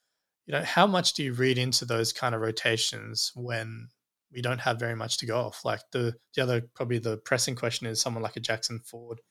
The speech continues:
getting eighty minutes and Murata Niokore playing only sixty or so, and I think spending some time in the middle. Like, does that kind of,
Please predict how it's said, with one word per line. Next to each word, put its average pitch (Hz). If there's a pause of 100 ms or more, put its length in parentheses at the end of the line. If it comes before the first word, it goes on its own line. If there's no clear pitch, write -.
(480)
getting 135
eighty 123
minutes 120
and 120
Murata 123
Niokore 117
playing 110
only 113
sixty 120
or 110
so, 107 (480)
and 113
I 113
think 123
spending 113
some 120
time 117
in 110
the 104
middle. 117
Like, 113 (240)
does 135
that 160
kind 160
of, 135